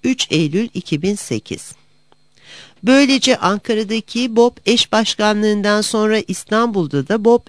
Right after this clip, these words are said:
eş savcılığı kuruldu. Bu bop eş savcılığının İstanbul Cumhuriyet Başsavcılığının denetimi dışında çalıştığı haberleri gazetelerde sık sık yayımlandı.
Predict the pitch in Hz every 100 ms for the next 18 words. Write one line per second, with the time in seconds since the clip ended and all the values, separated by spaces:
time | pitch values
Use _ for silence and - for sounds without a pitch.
0 | - 233 - 220 214 202 214 202 196 -
1 | 143 131 113 101 - - _ - - -
2 | 151 160 135 240 254 - - 247 - 240
3 | 226 214 196 196 165 151 135 180 233 226
4 | - - 233 226 226 185 220 220 214 214
5 | - 226 - 233 226 - 208 208 202 220
6 | 226 220 226 220 226 214 - 196 208 -
7 | 185 170 - 233 254 220 180 170 147 127
8 | 151 196 202 262 - 190 147 135 135 -
9 | 269 - 254 - 185 165 139 131 113 107
10 | 67